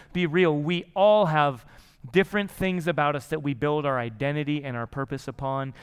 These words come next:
that we get, you know, respect from others built upon these things, that other people are amazed at us, that our, our whole life is centered around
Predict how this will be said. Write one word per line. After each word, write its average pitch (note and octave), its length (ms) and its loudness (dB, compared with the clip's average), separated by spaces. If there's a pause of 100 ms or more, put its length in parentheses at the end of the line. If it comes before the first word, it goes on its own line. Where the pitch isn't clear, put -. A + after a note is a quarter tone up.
(160)
that D3 160 -2
we C#3+ 140 -2
get, D3+ 340 0 (260)
you D3 140 -4
know, C#3 160 0
respect C#3 600 -2
from D#3+ 300 -4
others D3+ 680 -2 (240)
built D#3+ 280 0
upon D#3 360 -2
these D3+ 180 -4
things, D#3+ 280 -6
that C#3+ 100 -2
other D#3 200 0
people D#3+ 360 -4
are D3+ 80 2
amazed D3 560 -2
at E3 100 0
us, D#3 240 2
that C#3+ 160 0 (220)
our, D3 200 4
our C#3+ 180 0
whole G3 360 2
life E3 560 2
is E3 160 -4
centered F3 560 -2
around C3+ 480 -4